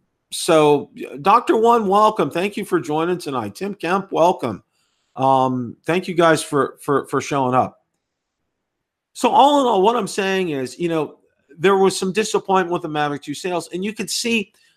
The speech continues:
D J I doesn't offer a hundred and twenty dollars off on a drone just because,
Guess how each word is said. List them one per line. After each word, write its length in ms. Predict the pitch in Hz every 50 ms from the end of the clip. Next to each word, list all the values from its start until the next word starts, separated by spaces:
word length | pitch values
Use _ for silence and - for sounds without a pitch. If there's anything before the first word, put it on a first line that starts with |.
| _ _ _ _ _ _ _ _ _ -
D 160 | 151 247 277
J 140 | 277 277 330
I 120 | 403 277 254
doesn't 320 | - 240 220 196 208 -
offer 400 | - 170 185 190 185 185 185 165
a 80 | 156 151
hundred 260 | 143 185 180 180 175
and 100 | 165 151
twenty 300 | - - 175 165 165 160
dollars 360 | 135 139 139 143 147 143 131
off 380 | - - 131 143 143 143 139 -
on 180 | - 135 135 127
a 80 | 123
drone 520 | 117 107 127 127 131 131 127 127 123 120 113
just 240 | 127 127 120 -
because, 580 | - 123 113 - 127 113 110 87 87 90 - -